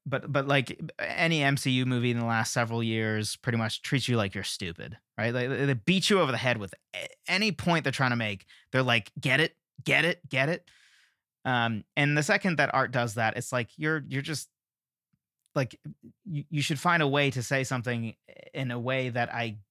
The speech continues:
get it and you just trust me to get it. That's usually how art works. Uh, beyond the fact that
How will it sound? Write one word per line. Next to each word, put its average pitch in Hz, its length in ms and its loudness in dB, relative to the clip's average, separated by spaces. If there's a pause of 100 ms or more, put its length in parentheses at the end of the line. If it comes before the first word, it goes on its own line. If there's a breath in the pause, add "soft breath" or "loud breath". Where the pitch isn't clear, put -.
(220)
get 131 180 2
it 165 180 0
and 135 160 -4
you 123 60 -6
just 117 340 -12
trust - 460 -8
me 123 100 0
to 113 100 -2
get 110 260 -2
it. - 240 -14 (460)
That's - 380 -6
usually 151 380 2
how 123 160 4
art 110 260 -2
works. 110 420 -12 (600 loud breath)
Uh, 113 120 4
beyond 147 440 4
the 131 60 -2
fact 110 400 -2
that 104 220 -4